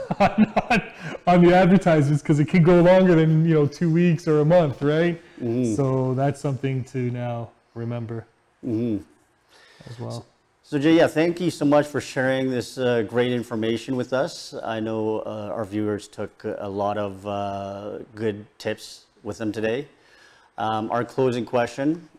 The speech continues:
Speaker 2: what piece of, one piece of advice you would like to share with realtors today?
Speaker 1: Um, genuinely wanna help 'em.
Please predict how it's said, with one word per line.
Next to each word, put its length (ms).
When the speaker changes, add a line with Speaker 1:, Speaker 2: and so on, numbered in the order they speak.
Speaker 2:
what 320
piece 380
of, 200
one 300
piece 300
of 80
advice 440
you 120
would 140
like 260
to 100
share 720
with 300
realtors 380
today? 220
Speaker 1:
Um, 380
genuinely 460
wanna 240
help 220
'em. 120